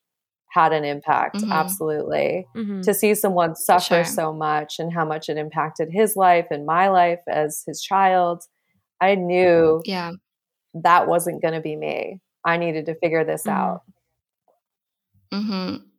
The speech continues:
Speaker 2: Yeah. Yeah, I really, I relate to that a little bit. And Mariah and also, and I have, you know, not been able to avoid also talking about our, our families and our parents
Speaker 1: Mm-hmm.
Speaker 2: on this podcast, because it just, you know,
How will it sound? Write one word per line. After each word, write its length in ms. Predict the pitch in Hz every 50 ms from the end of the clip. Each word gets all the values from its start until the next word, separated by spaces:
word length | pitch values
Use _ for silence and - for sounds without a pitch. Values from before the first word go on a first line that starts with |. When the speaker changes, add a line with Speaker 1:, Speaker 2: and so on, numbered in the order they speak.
| _ -
Speaker 2:
Yeah. 340 | 202 196 175 165 160 175 196 214 214 - _ _ -
Yeah, 200 | 214 208 196 190
I 100 | 190 190
really, 540 | 190 185 180 175 180 - 180 185 196 -
I 140 | - - 180
relate 380 | 180 180 180 175 175 170 - -
to 80 | - 185
that 220 | 175 170 165 - - - - - - - - - - - - - - - - - - _ _ _ - -
a 60 | 214
little 240 | 202 196 185 180 180
bit. 480 | 175 180 175 175 170 175 - - - _ -
And 280 | 202 202 202 196 - -
Mariah 300 | - 214 220 220 226 233
and 100 | 240 233
also, 420 | 202 202 208 - 208 202 196 - - - _ -
and 160 | - - 196
I 120 | 190 190 196
have, 280 | 190 190 185 220 - - -
you 100 | - 214
know, 220 | 202 185 170 170 170
not 260 | 185 202 202 208 214
been 80 | 220
able 180 | 214 208 196 190
to 140 | 190 - 196
avoid 380 | 175 170 - 180 180 175 175 170
also 280 | 165 175 180 - 202
talking 380 | - - - 180 180 - - 185
about 320 | 180 175 175 170 - -
our, 260 | - 185 190 - - - - -
our 160 | 185 185 180 185
families 560 | - - 196 196 247 247 202 170 165 175 208
and 100 | 185 175
our 100 | 175 175
parents 440 | 165 180 202 254 254 - 156 165 170
Speaker 1:
Mm-hmm. 120 | - 175
Speaker 2:
on 40 | -
this 160 | - 190 -
podcast, 720 | - 226 220 254 262 233 - - 175 156 160 170 - -
because 500 | - - - 190 170 165 160 226 - - - -
it 140 | 220 220 214
just, 500 | - 233 220 226 - - - - - - -
you 160 | - 220 208
know, 320 | 196 185 180 180 180 -